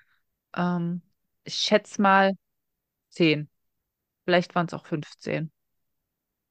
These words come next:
Oder zwanzig. Ich weiß es nicht. Aber auf jeden Fall kommt's nicht an meine Platz eins ran. <laughs>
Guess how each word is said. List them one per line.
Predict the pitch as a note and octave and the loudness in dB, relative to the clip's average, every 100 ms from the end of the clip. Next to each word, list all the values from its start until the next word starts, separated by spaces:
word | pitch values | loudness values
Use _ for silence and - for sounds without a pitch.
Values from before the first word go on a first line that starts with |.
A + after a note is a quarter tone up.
| _ _ _ _ _ _ _ _ _ | _ _ _ _ _ _ _ _ _
Oder | E3 E3+ D#3+ | 2 2 0
zwanzig. | - D3 D3+ D3+ - - _ _ _ _ - - - A4 | -4 -6 -6 -12 -16 -20 _ _ _ _ -8 -8 -4 -4
Ich | - | 0
weiß | D3 - | 0 0
es | - | -10
nicht. | D#3+ - - _ _ _ _ _ - - - - _ _ | -12 -12 -18 _ _ _ _ _ -20 -20 -20 -20 _ _
Aber | - F3+ | 4 6
auf | E3+ | 6
jeden | G3 | 6
Fall | F#3+ F#3+ | 4 2
kommt's | F3+ F3+ | 0 -2
nicht | F3+ | -2
an | F3 | 0
meine | E3 F3 | 0 -2
Platz | E3+ F#3 - | 0 -2 2
eins | F#3 F3+ - | 2 0 2
ran. | D3+ D#3 - _ | 2 2 -6 _
<laughs> | B3+ B3+ G#3 G3+ A3+ - D4+ G#3 C#4+ | -2 0 0 2 4 4 4 2 -2